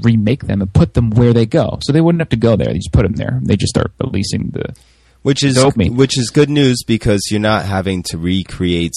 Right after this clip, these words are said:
Speaker 2: cytoarchitecture that is, you know, goes on through the developmental stages when the brain is way more plastic. And, uh, you know, i-, to try and do that in an eighty-five-year-old patient is, uh,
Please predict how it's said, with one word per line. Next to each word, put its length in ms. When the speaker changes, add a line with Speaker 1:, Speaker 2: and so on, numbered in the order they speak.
Speaker 2:
cytoarchitecture 1200
that 320
is, 460
you 120
know, 200
goes 340
on 260
through 460
the 300
developmental 840
stages 680
when 160
the 60
brain 360
is 180
way 400
more 360
plastic. 760
And, 440
uh, 560
you 140
know, 300
i-, 360
to 120
try 380
and 240
do 180
that 320
in 160
an 180
eighty-five-year-old 1000
patient 600
is, 480
uh, 500